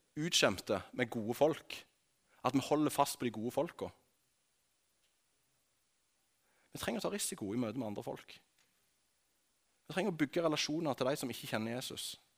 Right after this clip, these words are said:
de som ingen strekker seg mot. Og for at det skal fungere, så må vi faktisk gi opp noen av de gode relasjonene. Vi trenger å oppsøke og invitere folk inn i livet vårt, og inn i vår omgangskrets.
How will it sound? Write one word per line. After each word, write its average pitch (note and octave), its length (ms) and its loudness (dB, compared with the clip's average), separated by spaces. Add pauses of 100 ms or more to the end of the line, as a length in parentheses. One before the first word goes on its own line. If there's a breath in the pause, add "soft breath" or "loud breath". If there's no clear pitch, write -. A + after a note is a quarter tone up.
(280)
de - 80 -8
som D#3+ 160 -4
ingen C3+ 400 2 (480)
strekker - 320 -6
seg G2+ 140 -6
mot. - 260 -14 (1300 soft breath)
Og D#3 80 -4
for E3+ 120 4
at F3+ 120 4
det G3+ 80 4
skal - 120 -6
fungere, C#3+ 340 6
så C#3+ 100 -6
må C3+ 80 -6
vi - 80 -6
faktisk D3 340 6
gi A2 240 2
opp D3+ 140 2
noen C3 160 2
av C#3 40 0
de A#2 60 -4
gode G#2+ 240 -4
relasjonene. A2+ 560 -4 (1800 loud breath)
Vi D#3+ 120 -2
trenger G3 200 10
å G#3 140 8
oppsøke D3+ 500 8
og D3 60 12
invitere D#3 340 6
folk D#3 200 4
inn D3 200 6
i C3 40 4
livet D#3+ 200 2
vårt, G2 520 0 (320)
og D#3+ 80 10
inn F3+ 120 10
i E3 80 10
vår E3 200 10
omgangskrets. A2 680 0